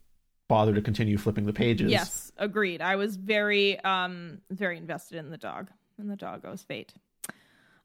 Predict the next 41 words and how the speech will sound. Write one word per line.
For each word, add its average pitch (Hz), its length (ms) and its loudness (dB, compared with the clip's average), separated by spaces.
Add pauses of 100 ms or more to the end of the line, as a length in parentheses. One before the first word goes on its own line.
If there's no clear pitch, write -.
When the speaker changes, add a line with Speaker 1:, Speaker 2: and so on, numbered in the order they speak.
Speaker 2:
Um, 269 420 2 (880)
so, 381 600 4
<clears throat> - 60 -14 (680)
Speaker 1:
Oh, 143 360 8
the 135 80 6
dog 160 260 12
Speaker 2:
we're 135 60 6
Speaker 1:
wasn't 131 240 8
hurt 117 240 10
either, 110 320 8
which - 160 0
I 98 40 4
appreciate. - 580 -2
Speaker 2:
Yes, 214 560 0 (160)
true. 156 280 -10 (800)
Actually, 415 500 2 (580)
I - 80 8
would 427 160 4
have 349 100 0
appreciated 269 800 0 (520)
some 294 580 2
kind 254 300 2
of 202 140 -4
consequence 208 640 0
happening 190 420 0
to - 160 -8
anyone, 180 400 -2
but 185 80 -2
we 294 120 0
could, 247 140 -4
we 262 120 0
could 247 100 0
talk 220 180 2
about 196 160 -2
that 202 120 4
in - 20 2
a - 20 2
Speaker 1:
Sure. 143 320 12
Speaker 2:
moment. 370 400 6
Speaker 1:
<laughs> - 0 -
Speaker 2:
Um, 349 320 8